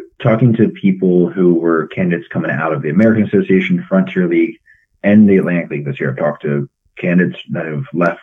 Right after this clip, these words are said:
just recently left, or within the past year and a half or two left, all three of those leagues. And all of them are like, "Yeah, I wouldn't take a Pioneer League job if it came to me." Like, even if they had nothing, they would do something else.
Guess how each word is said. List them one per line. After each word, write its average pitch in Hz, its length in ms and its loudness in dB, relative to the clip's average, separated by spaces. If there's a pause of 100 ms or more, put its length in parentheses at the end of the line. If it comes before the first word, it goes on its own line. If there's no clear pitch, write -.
just 92 300 -2
recently 92 340 2
left, 87 320 -2
or 78 240 -4
within 78 320 -8
the 76 60 -8
past 78 200 -6
year 78 120 -6
and 69 80 -2
a 69 40 -6
half 76 220 -8 (200)
or 73 120 -6 (100)
two 73 320 -4
left, - 360 -4 (400)
all - 180 0
three 85 140 0
of 80 60 0
those 76 140 -4
leagues. 92 240 2 (500)
And 90 120 2
all 85 160 6
of 82 60 0
them 78 120 0
are 78 80 -4
like, 78 240 -2
"Yeah, 87 260 2
I 78 240 0
wouldn't 71 300 -4
take 73 120 -8
a 69 60 -6
Pioneer 69 320 -2
League 71 160 -6
job 62 340 -6
if - 120 -12
it 71 100 -10
came - 220 -8
to - 80 -18
me." - 100 -16 (140)
Like, 92 140 2
even 92 260 6
if 87 100 2
they 87 100 2
had 78 100 0
nothing, 82 220 -4
they 98 100 4
would 87 220 0
do 85 240 2
something 78 420 -8
else. 69 240 -6